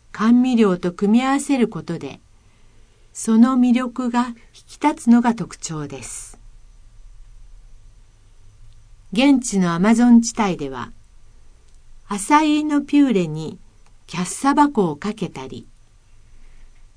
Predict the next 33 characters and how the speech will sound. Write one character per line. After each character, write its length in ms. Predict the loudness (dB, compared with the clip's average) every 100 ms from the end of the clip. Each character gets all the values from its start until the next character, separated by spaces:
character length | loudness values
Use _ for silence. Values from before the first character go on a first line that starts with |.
| -12
フ 140 | -2
ラ 160 | 0 0
イ 60 |
ド 140 | 0 0
フ 80 |
ィ 100 | 0
ッ 20 | -2
シ 240 | -2 -2
ュ 80 | 0
や 260 | 0 -4 -6
干 120 | -6
し 180 | -2 0
肉 240 | 0 0
と 140 | -2 -2
一 60 |
緒 200 | 0 0
に 120 | 0
食 160 | 0 0
べ 100 | -2
た 120 | -2
り 120 | -4 -6
し 120 | -10
て 120 | -10
き 160 | -10 -10
ま 140 | -10
し 140 | -12
た。 200 | -12 -16 -18 -20 -20 _ -20 -20 _ -20 -20 -20 _ _ _ _ -20 -20 -20 -20 -20 -10 -2
二 120 | -2
千 280 | 0 6 8
年 220 | 8 6
頃 220 | 6 2
に 160 | -4 -8
は、 240 | -12 -14